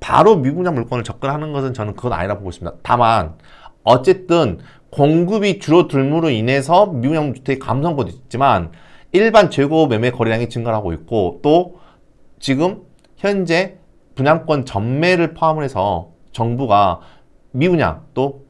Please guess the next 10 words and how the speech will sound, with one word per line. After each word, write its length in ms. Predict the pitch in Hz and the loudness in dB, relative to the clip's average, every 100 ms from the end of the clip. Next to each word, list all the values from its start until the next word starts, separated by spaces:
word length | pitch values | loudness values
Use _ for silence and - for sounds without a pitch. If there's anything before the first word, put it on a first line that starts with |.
| _ | _
분양에 440 | - 131 165 170 | -2 2 4 2
대한 400 | 139 123 147 190 - - - | 0 2 0 -2 -14 -20 -10
정책에 420 | 110 120 170 156 | -6 -4 -2 0
대한 180 | 135 117 | 0 -2
부분이 180 | 113 | -6
굉장히 360 | 104 98 98 127 | -6 -4 -4 -4
호의적인 560 | 135 247 262 254 202 180 | -6 -6 -2 -2 -4 -6
방향으로 360 | 113 110 113 | -6 -6 -8
가고 280 | 120 - 107 | -6 -4 -4
있는, 340 | 101 90 82 | -6 -8 -10